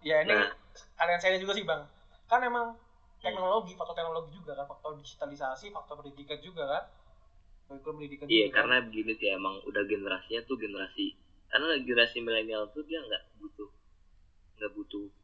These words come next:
Speaker 2: ruang dan waktu sebenarnya. Mereka lebih bebas.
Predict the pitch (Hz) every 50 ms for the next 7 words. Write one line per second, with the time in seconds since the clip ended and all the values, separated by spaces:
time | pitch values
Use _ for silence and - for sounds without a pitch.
0 | - - - - - - - - - - - - 110 110 110 110 110 107 101 104
1 | 127 147 - - 135 113 - 104 98 101 123 135 107 101 120 123 - - - -
2 | - _ - - - - - - - - 107 117 - 147 147 139 120 101 104 120
3 | 131 139 117 104 113 120